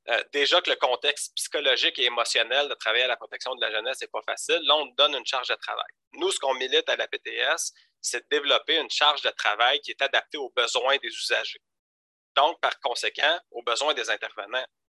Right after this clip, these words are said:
Si je suis sur un territoire, comme par exemple ici en Mauricie, centre du Québec, à Bécancour, puis que j'ai une heure de char à faire à ch-, avant chaque rencontre pour aller rencontrer un usager,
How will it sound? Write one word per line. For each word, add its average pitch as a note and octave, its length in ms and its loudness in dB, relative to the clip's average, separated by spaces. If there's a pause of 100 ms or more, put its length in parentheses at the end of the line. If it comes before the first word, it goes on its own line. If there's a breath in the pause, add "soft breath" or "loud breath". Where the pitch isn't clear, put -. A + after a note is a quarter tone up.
(280)
Si - 440 -2
je - 60 2
suis - 200 2
sur - 140 0
un C3 120 6
territoire, C#3+ 600 4
comme A#2 160 0
par A#2 140 0
exemple C#3+ 340 0
ici D3+ 240 -4
en C3+ 60 2
Mauricie, A2+ 300 -6
centre A#2 220 -2
du - 100 -8
Québec, B2+ 400 2 (420)
à A#2+ 120 2
Bécancour, C#3 920 0
puis - 80 -4
que A2 120 -2
j'ai A#2 120 2
une C#3 260 4
heure D#3 320 6
de A#2 120 4
char C3+ 420 4
à A2+ 100 2
faire C3+ 460 4 (340)
à A#2 100 0
ch-, - 180 0
avant B2+ 340 4
chaque - 320 0
rencontre C#3+ 720 0 (180)
pour A#2+ 100 -6
aller A#2+ 180 0
rencontrer B2 520 0
un C3 160 0
usager, A#2 720 0